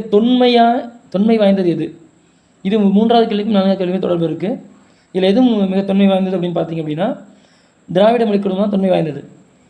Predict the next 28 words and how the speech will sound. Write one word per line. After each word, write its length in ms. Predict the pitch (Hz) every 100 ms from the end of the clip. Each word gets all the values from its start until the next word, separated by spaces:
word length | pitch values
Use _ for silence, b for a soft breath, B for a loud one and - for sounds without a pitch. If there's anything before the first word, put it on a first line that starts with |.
| _ 190
நான் 120 | 180
மூன்றாவது 300 | 233 254 254
கேள்வி 160 | 214 202
குறிப்பிட்டிருப்பேன், 560 | 196 190 175 175 208 -
ஆரிய 320 | 185 226 240
மொழி 140 | 208 202
குடும்பம்னு 300 | 185 190 185
சொன்னீங்களா, 280 | 170 185
அந்த 140 | 180 202
இடத்துல 140 | 202
எது 180 | 233 208
வரணும் 240 | 202 190
அப்படின்னா, 260 | 175 160 180 226 269 B B B -
ஆண்ட்ரிக் 480 | 185 247 247 247
மொழி 180 | 202 190
குடும்பம் 300 | 180 180 226
அல்லது 200 | 214 175
முண்டா 340 | 175 208 233 220
மொழி 140 | 175
குடும்பம், 360 | 175 160 151 165
அதுதான் 240 | 180 196
அங்க 100 | 160
வரணும், 280 | 151 151 - _ _ _ _ _ _ _ _ _ _ _
சரிங்களா? 320 | 170 175 175 143 -
அப்ப, 200 | - - 175 165 160 - -
அஹ், 400 | 180 160 160 156 160 _ b b _
ஐந்தா-, 260 | 185 196 -
அஹ், 480 | 170 165 156 156